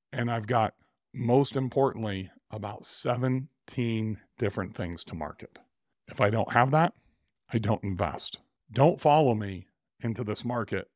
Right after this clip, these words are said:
unless you find something similar. You've gotta have the plan, and this is part of the evaluation process. So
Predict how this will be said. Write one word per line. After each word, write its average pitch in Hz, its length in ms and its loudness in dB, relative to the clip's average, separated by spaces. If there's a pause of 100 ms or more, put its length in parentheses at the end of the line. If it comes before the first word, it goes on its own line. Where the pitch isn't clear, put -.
(100)
unless 107 480 -2
you 104 100 -2
find 110 480 -6 (280)
something 117 420 4
similar. - 540 -2 (280)
You've 117 220 -4
gotta 123 300 6
have 127 200 2
the 113 100 2
plan, 123 280 0
and 117 100 0
this 131 160 0
is 147 120 -4
part 151 240 0
of 135 60 -2
the 127 100 0
evaluation 113 800 -2
process. - 680 -8 (440)
So 110 500 4